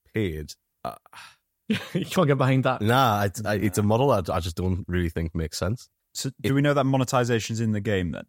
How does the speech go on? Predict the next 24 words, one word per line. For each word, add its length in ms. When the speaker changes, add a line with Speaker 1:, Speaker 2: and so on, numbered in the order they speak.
Speaker 2:
Well, 140
Speaker 3:
We, 80
Speaker 2:
yeah, 220
Speaker 3:
live, 300
Speaker 2:
well, 140
Speaker 3:
that 80
Speaker 2:
it's 100
Speaker 3:
is 60
what 60
Speaker 2:
live 160
Speaker 3:
live 60
Speaker 2:
service, 140
so 40
Speaker 3:
service 100
Speaker 2:
they're 80
gonna 140
Speaker 3:
means. 80
Speaker 2:
continue 460
to 280
update 440
it, 140
and 120
I 80
assume 640